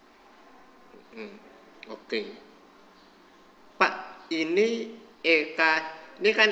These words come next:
E K ber setengah kali derajat kebebasan kali K T. Oke. Loh, kan ini E K ber, ya.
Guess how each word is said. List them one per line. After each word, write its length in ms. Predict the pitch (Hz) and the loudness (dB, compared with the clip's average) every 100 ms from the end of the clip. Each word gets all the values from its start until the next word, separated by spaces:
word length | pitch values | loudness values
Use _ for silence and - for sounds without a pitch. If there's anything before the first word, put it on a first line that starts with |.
| - | 4
E 140 | 180 | 2
K 320 | 170 160 156 | 4 2 4
ber 320 | 135 131 202 - | 2 2 -2 -6
setengah 640 | - 170 170 156 190 208 | -2 0 0 0 0 0
kali 380 | 185 156 160 196 190 - | 2 2 4 2 0 -4
derajat 640 | 123 107 - 156 - - | -4 -4 0 0 0 -4
kebebasan 2000 | 165 156 - 160 208 - - - - - - - - - - _ 101 104 104 95 - - - - - | -2 -2 0 2 2 -4 -16 -20 -20 -20 -20 -20 -20 -20 -20 _ -12 -10 -12 -12 -18 -20 -20 -20 -12
kali 240 | 113 127 139 | -6 -4 -6
K 80 | - 107 104 - | -10 -12 -12 -8
T. 20 | 107 - - - - - - - - - | -8 -8 -14 -20 -20 -20 -20 -20 -20 -20
Oke. 340 | - - 104 - - - - - - - - - - - - 143 | -20 -16 -16 -16 -20 -20 -20 -20 -20 -20 -20 -20 -20 -20 -2 2
Loh, 100 | 110 156 - - - | 2 0 -10 -14 -4
kan 220 | 185 202 - 160 | 0 0 0 -4
ini 380 | - 202 214 | 0 0 2
E 40 | 202 | 4
K 180 | 196 190 | 4 4
ber, 220 | 160 120 | 2 2
ya. 220 | 113 110 | 0 -4